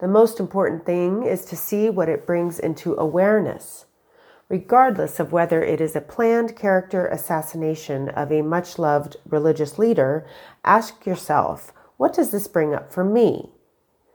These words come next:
Have I done my own looking at these themes in society and in myself?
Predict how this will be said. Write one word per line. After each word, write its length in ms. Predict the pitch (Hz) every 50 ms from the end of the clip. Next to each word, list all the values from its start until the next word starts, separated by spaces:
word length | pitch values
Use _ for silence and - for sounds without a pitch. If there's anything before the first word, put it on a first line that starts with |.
| _ _ _ _ _
Have 220 | - 185 175 - 175
I 80 | 180
done 280 | 175 196 196 208 220 214
my 180 | 196 190 185
own 340 | - - 214 233 240 233 220
looking 360 | 214 233 233 - 208 175 151
at 140 | 147 143 -
these 240 | - 139 139 139 -
themes 500 | - 220 226 220 180 143 - - - -
in 120 | 143 139
society 880 | 139 - 151 - - 233 233 240 233 185 156 - - 156 135 127 - -
and 220 | - 156 147 143
in 180 | 156 147 139 139
myself? 760 | 139 135 139 135 - 330 349 311 - - - - - - -